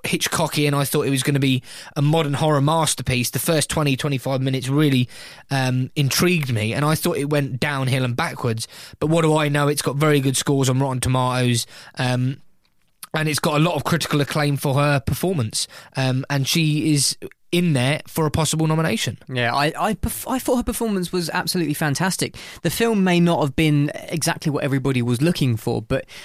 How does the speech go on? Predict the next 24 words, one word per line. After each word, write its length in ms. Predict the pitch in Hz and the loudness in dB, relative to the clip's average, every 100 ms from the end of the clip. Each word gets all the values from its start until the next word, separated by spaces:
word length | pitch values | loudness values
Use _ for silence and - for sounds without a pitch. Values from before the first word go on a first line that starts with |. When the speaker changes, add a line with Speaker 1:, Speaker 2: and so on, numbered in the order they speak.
| - | -4
Speaker 2:
her 80 | 160 | 0
performance 460 | 143 - 190 160 147 | 0 0 0 0 0
nonetheless 500 | 151 143 143 131 143 | 2 2 2 0 -2
was 280 | 139 135 - _ _ | -2 -4 -4 _ _
really 300 | 135 165 175 | -2 0 2
transformative, 840 | - 143 120 - 139 135 117 131 117 | 0 -2 -4 -2 0 0 0 -4 -4
and, 340 | - 135 131 123 | -4 -2 -2 -4
you 140 | 139 | -4
know, 160 | 135 123 - | -4 -4 -4
the 140 | 143 | -4
duality 680 | 127 175 165 170 160 - 127 | 0 2 2 2 0 0 0
of 200 | 123 - | -2 -2
the 100 | 127 | 0
role 320 | 139 135 117 | 2 2 0
that 240 | 127 - | -2 -4
she 160 | - 143 | -4 -4
had 180 | 135 - | -4 -6
to, 100 | 117 _ - - | -10 _ -16 -6
to, 180 | 143 123 _ | -6 -6 _
to 100 | - | -10
perform 380 | - 117 160 131 - - - - | -8 -2 -2 -2 -6 -16 -20 -4
is, 460 | 220 240 147 - - - _ - - - - - | 0 2 0 -2 -4 -12 _ -20 -20 -16 -16 -6
you 120 | 196 | -2
know, 140 | 143 | -2